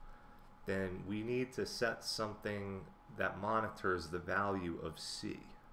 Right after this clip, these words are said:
So what you can kinda do here, what I like to do to keep track of some kind of other value that gets set within a loop. Maybe you could say, like, flag,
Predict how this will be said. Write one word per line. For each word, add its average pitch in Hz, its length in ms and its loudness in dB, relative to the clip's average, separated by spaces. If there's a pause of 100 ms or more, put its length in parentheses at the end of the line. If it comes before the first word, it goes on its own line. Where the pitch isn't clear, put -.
(680)
So 113 540 6 (680)
what 117 160 4
you 120 100 2
can 123 180 -2
kinda 160 260 2
do 113 240 4
here, 110 500 8
what 98 140 4
I 104 80 8
like 107 420 4
to 107 60 0
do 104 200 2
to 95 80 -2
keep 98 280 -4
track 98 320 4
of 90 100 -4
some 95 340 -4
kind 98 200 0
of 82 100 -6
other 95 240 6
value 98 720 4 (1080)
that 90 220 0
gets 95 220 0
set 101 400 4 (180)
within 95 300 0
a 85 80 0
loop. 101 380 0 (160)
Maybe 104 220 0
you 101 80 2
could 98 180 -4
say, 92 220 2
like, 80 240 2 (380)
flag, 76 360 2